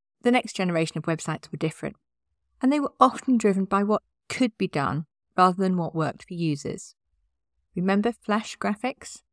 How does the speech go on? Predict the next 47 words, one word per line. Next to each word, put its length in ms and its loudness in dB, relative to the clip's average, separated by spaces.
I 200 6
always 240 4
seemed 220 4
to 40 -8
have 160 -4
to 180 0
update 320 -2
it 140 -16
every 240 -4
single 300 -6
<laughs> 0 -
time 280 2
I 80 6
went 220 6
onto 240 4
a 100 4
website. 440 -2
And 280 8
page 320 2
counters 420 0
too. 360 4
Although 300 6
I 180 -6
did 200 0
see 340 2
one 200 2
of 80 0
those 300 0
on 60 -2
a 60 -2
website 400 -4
recently. 680 -4
I 140 0
wish 200 2
I'd 80 -2
taken 300 -2
a 20 -2
screenshot 480 -4
'cause 120 -12
I 40 -8
can't 200 -2
remember 200 -2
which 200 -6
one 100 -4
it 80 -8
was 260 -2
now. 220 -4